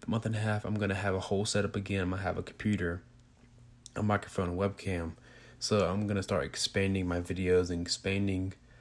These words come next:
um, what I'm doing on my YouTube channel especially. Um, but this is taking a while just talking about the schedule. Um,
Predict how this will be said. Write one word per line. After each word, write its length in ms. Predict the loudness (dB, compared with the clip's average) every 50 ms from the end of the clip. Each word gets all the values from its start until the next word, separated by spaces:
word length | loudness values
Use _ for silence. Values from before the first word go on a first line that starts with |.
| -20 -20 -20 -20 -20 -20 -20 -20 -20 -20 -20 -20 -20 -20 -20 -20 -20 -20 -20 -20 -20 -12 -6 -2
um, 460 | -2 0 2 2 2 0 0 -2 -4 -8 -14 -20 -14 -6
what 220 | 0 4 4 6 6
I'm 140 | 4 2 2
doing 400 | 2 2 2 2 0 0 -2 -4 -8 -12 -12 -8
on 200 | -6 -4 -2 0
my 100 | 0 0
YouTube 300 | 0 -2 -4 -4 -6 -6
channel 260 | -4 -2 -2 -2 -2
especially. 560 | -2 -2 -2 -2 -2 -2 -4 -6 -6 -8 -8 -10 -12 -8 -2
Um, 440 | 0 2 4 4 4 2 0 0 -4 -8 -12 -20 -20 -20 -20 -20 -20 -20 -20 -20 -20 -20 -20 -18 -18 -18 -14 -8
but 540 | -4 0 4 4 6 4 4 0 -4 -12 -12 -14 -16 -20 -20 -20 -20 -20 -20 -20 -20 -20 -20 -20 -20 -20 -20 -20 -20 -12 -8
this 140 | -4 -4 -2
is 60 | -2
taking 220 | -2 0 0 0
a 40 | 2
while 160 | 2 2 0 0
just 180 | -2 -4 -4
talking 200 | -6 -6 -6 -6
about 120 | -6 -4 -4
the 60 | -4
schedule. 460 | -2 0 0 0 0 0 -2 -4 -6 -10 -16 -18 -18 -18 -16 -16 -16 -6 -2
Um, 500 | 0 2 4 4 4 4 2 0 -4 -6